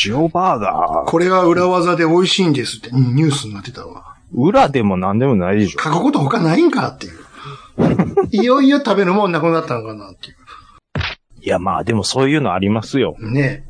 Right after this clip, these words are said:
Speaker 1: うん。
Speaker 2: 最近あの、んつ-、何、前の日に見たテレビの感想文みたいなの上げてくるネット記事、
Speaker 1: <laughs>
Speaker 2: 何あれ？
Speaker 1: ええ、あ、記事ね。
Speaker 2: 記事あるやん。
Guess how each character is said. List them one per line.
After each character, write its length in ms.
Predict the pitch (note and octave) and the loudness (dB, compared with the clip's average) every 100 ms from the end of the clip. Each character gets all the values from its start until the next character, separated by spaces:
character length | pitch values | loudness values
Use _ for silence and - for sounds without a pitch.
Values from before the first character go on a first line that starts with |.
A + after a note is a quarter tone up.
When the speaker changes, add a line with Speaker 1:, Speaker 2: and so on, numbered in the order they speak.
| - - - | -20 -16 -8
Speaker 1:
う 140 | F3+ | -6
ん。 40 | E3+ | -4
Speaker 2:
最 260 | G#3 C#4 | -2 -2
近 140 | C#4+ C#4 | 0 0
あ 40 | |
の、 400 | B3+ B3+ A#3 - - - - - - - - - C#3+ | 2 2 0 -2 -10 -18 -18 -18 -18 -20 -20 -12 -2
ん 140 | C3+ - | -2 -2
つ-、 160 | - - - - - - - | -10 -14 -14 -16 -16 -10 -2
何、 200 | C#3 C#3 | 2 2
前 340 | D#3+ C4+ D4 | 2 2 4
の 140 | D4 | 4
日 180 | C#4 B3+ | 4 2
に 120 | G3 | 2
見 140 | C#3+ D#3+ | 2 2
た 120 | C#3+ | -2
テ 160 | - E3+ | -2 0
レ 120 | B3+ | 2
ビ 100 | A3+ | 2
の 120 | C#3 | 0
感 220 | C#3 A#3 | 0 0
想 160 | C4 D4+ | 4 4
文 160 | A#3 | 4
み 80 | D3 | 0
た 100 | C#3+ | 0
い 20 | |
な 100 | C3 | -2
の 40 | B2 | 0
上 80 | C#3+ | 0
げ 60 | |
て 100 | C#3+ | 0
く 120 | C#3+ | 0
る 100 | C#3 | 4
ネ 80 | - | 4
ッ 100 | G3 | 4
ト 80 | E3+ | 4
記 120 | G3 | 2
事、 120 | - | 2
Speaker 1:
<laughs> 20 | - | 0
Speaker 2:
何 280 | C3 F#3 | 0 0
あ 80 | A#3+ | 0
れ？ 260 | B2+ A2 - - - - - - - - - - G#3+ | -2 -4 -4 -6 -8 -16 -6 -4 -2 -4 -6 -6 -4
Speaker 1:
え 420 | E3 G#3 A#3+ A#3+ A#3+ | 0 2 4 4 2
え、 100 | G3 - - - - - | 0 -16 -18 -14 -14 -2
あ、 120 | A#3+ | -2
記 220 | - A#3 | 0 0
事 200 | B3+ G#3 | 2 2
ね。 320 | G#2 G#2 D3+ - | 0 0 -2 -4
Speaker 2:
記 140 | - | -2
事 120 | F3 D3+ | 0 2
あ 80 | |
る 100 | C#3+ | 2
や 160 | F3 C#3 | 0 0
ん。 280 | A#2 B2 | -4 -8